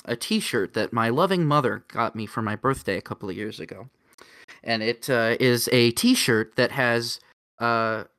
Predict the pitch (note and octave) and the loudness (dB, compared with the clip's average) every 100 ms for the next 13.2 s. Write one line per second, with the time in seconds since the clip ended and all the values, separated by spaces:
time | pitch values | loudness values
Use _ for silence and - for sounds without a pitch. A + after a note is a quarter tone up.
0 | _ _ - E3+ G#3+ G#3+ A3+ A3+ _ _ | _ _ -10 -2 -2 0 -4 -8 _ _
1 | - D#3+ D3+ - D#3+ F3 - D#3+ - F#3+ | -6 -4 -2 -2 0 -2 -2 -2 -2 -6
2 | C#3 A2 G#2+ A2 D#3 - _ - B2 G#2+ | -4 -4 -4 -6 -6 -16 _ -4 -2 -2
3 | G#2+ C3+ C3 C#3 - - B2+ - C#3 B2 | 0 2 2 0 -10 -8 -8 -6 -4 -4
4 | C3 - B2 A2 - C3 G2+ - - - | -4 -2 -2 -2 -4 -4 -4 -6 -10 -6
5 | B2 A2 G#2+ A2+ D3 - - _ _ E3 | -4 -4 -6 -10 -12 -16 -20 _ _ 2
6 | F3 F3 E3+ F3 - _ _ D3 - D#4 | 4 4 4 0 -2 _ _ -6 0 2
7 | F#4 - C#3 A2+ G#2+ F#2+ A#2+ D3+ _ _ | 2 2 -2 -2 -2 -6 -8 -12 _ _
8 | - C#3 C3+ B2+ - C#3 C3 C3 - _ | -4 -2 -2 -6 -4 0 2 0 -4 _
9 | - A3+ A3+ - C3+ A2+ G#2 G#2+ D#3+ _ | 0 2 2 2 2 2 0 -4 -6 _
10 | _ _ D3 C#3+ D3 - D3+ C#3+ C3+ C3 | _ _ 0 2 0 0 0 0 0 0
11 | C3+ - _ F3 E3 D#3 E3 D3+ C#3 C#3+ | -2 -8 _ 0 0 2 2 2 0 -2
12 | - C3+ B2+ C3 B2 A#2+ D3 C3+ G#2 G2 | -2 -2 0 -2 -4 0 2 2 0 -2
13 | G2+ - | -4 -6